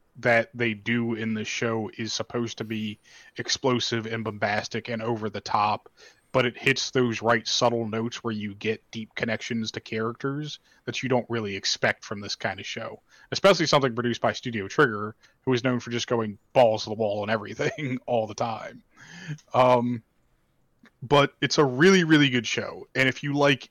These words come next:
anything cyberpunk related, just, and I'm not talking, like, cyberpunk as a series, something Mike Pondsmith created. I'm talking about cyberpunk as a genre.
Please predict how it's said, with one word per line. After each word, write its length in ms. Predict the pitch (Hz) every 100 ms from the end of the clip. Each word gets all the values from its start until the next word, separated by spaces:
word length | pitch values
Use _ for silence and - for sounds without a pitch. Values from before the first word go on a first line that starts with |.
| _ -
anything 440 | 156 160 160 147
cyberpunk 680 | - 117 117 110 123 123 113 -
related, 460 | 120 110 110 123 117
just, 340 | 113 - - - - -
and 60 | 139
I'm 60 |
not 160 | 190 185
talking, 380 | - 143 - 127
like, 240 | 113 -
cyberpunk 600 | - 147 135 123 131 117 -
as 200 | 123 120
a 80 | 107
series, 580 | - 120 127 127 127 120
something 340 | 127 120 110
Mike 160 | 113 107 -
Pondsmith 540 | 123 131 120 117 -
created. 420 | - 107 107 104 _ - -
I'm 60 | 127
talking 240 | 156 147
about 180 | 139 123
cyberpunk 500 | - 117 113 117 110
as 100 | 98
a 100 | 95
genre. 540 | - 104 107 - 139